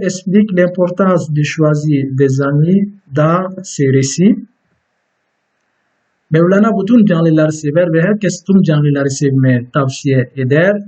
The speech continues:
Mevlana aime tous les êtres vivants et conseille à chacun d'aimer tous les êtres vivants. Ben Mevlana'yı bu kitapla tanıdım. J'ai, j'ai appris à connaître Mevlana avec ses livres.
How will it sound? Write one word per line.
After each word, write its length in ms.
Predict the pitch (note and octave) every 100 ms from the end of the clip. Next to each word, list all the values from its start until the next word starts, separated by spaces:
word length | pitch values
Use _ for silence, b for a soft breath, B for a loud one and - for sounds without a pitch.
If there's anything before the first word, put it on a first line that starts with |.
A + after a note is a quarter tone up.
| -
Mevlana 720 | D3 D#3 D3+ D3+ D#3+ F#3+ F#3+ F3
aime 340 | E3 D#3 A#2+ A2 _ _ _ _
tous 420 | E3 D#3+ D3+ D3+ C#3
les 220 | C3+ C3+
êtres 340 | C#3+ C#3 C3+ B2+
vivants 540 | C3+ C3 D3+ F#3 G3
et 140 | D#3 C#3
conseille 640 | D#3 D3+ - D3+ C#3+ B2 - _
à 80 | C#3
chacun 600 | C#3 D#3 C3+ D3+ E3+ F#3+
d'aimer 520 | E3+ D3+ D3 D3 F3 F#3+ F#3 _
tous 420 | - F3+ F#3+ G#3 G3
les 320 | D3 D#3 F#3 D#3 D3+
êtres 260 | D#3 D3
vivants. 540 | C3 C3 C3 D#3+ A3 - - _ _ _ _ _ _ _ C3+
Ben 180 | F#3 G#3+
Mevlana'yı 600 | G3 F#3 F#3+ G3 G#3 G#3
bu 100 | A#3+
kitapla 600 | - E3 D#3+ D3+ C3+ B2 - _ _ _
tanıdım. 720 | - C#3+ C#3+ C#3 F3+ A#3 A#3 - _
J'ai, 200 | C#3 D#3+ D#3+ D#3+
j'ai 180 | D3+ E3
appris 540 | E3+ F3 G#3 F3+ C3+ -
à 160 | C3 -
connaître 440 | D3+ D#3 C#3 C3+ D3+
Mevlana 540 | C#3 C#3 C3+ C#3+ C#3 C3 B2+
avec 320 | C3+ C3 -
ses 340 | - - - C3
livres. 420 | C3 D3+ G#3+ G#3+